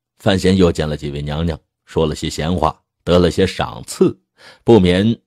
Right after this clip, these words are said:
有些逆反起来。但他的脸上不敢流露出丝毫表情，这可是在皇宫里啊，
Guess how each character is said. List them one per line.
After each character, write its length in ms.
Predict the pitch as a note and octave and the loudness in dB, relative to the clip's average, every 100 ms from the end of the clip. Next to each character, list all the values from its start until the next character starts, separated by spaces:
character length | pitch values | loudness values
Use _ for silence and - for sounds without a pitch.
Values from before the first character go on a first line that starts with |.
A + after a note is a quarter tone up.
| - | -10
有 220 | E2 D2 | -6 -6
些 140 | C2+ D#2+ | -6 -8
逆 240 | E2 C#2 | -6 -8
反 320 | - C2+ F2+ | -8 -6 -6
起 100 | E2 | -6
来。 160 | - - _ _ _ _ _ _ | -10 -20 _ _ _ _ _ _
但 140 | - D#3 | 0 2
他 100 | D#3+ | 4
的 120 | A#2+ | 4
脸 260 | F2 C2 | 4 0
上 180 | - G#2 | -4 -6
不 140 | E2+ G2+ | -6 -6
敢 200 | - C2 | -8 -8
流 120 | D2+ | -6
露 140 | E2 | -6
出 160 | D2 - | -8 -12
丝 240 | - - | -14 -10
毫 240 | B2 - B2+ | -12 -10 -14
表 220 | - - | -14 -18
情， 180 | - - F2 _ _ _ _ _ | -20 -20 -20 _ _ _ _ _
这 140 | - - | -8 -8
可 160 | - - | -10 -18
是 160 | - - | -14 -14
在 100 | D2+ | -14
皇 260 | - D2+ F2 | -10 -10 -6
宫 200 | F#2+ F#2 | -4 -6
里 180 | - | -10
啊， 80 | _ | _